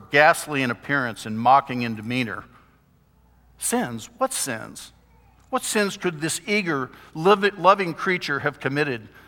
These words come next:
Not sins as the world counts sins. Not one person had she murdered, nor one gold ingot stolen, no unfaithfulness, no secret drinking, no dishonesty, no sloth,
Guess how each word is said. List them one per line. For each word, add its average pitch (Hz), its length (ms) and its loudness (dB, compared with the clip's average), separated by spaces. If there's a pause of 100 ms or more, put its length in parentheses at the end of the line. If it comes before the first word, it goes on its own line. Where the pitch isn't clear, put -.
(360)
Not - 180 6
sins 185 400 2
as 131 160 -4
the 135 100 -4
world 190 420 2
counts 120 300 0
sins. 123 520 -6 (280)
Not 190 300 4
one 190 180 4
person 190 420 0
had 131 200 -4
she 135 160 -6
murdered, 117 460 0 (380)
nor 165 140 2
one 175 280 4
gold 165 320 2
ingot 156 340 -2
stolen, 113 540 -4 (320)
no 170 240 4
unfaithfulness, 160 800 0
no 170 160 0
secret 175 440 -4
drinking, 147 420 -4
no 151 160 4
dishonesty, 151 720 0
no 147 180 -2
sloth, 151 580 2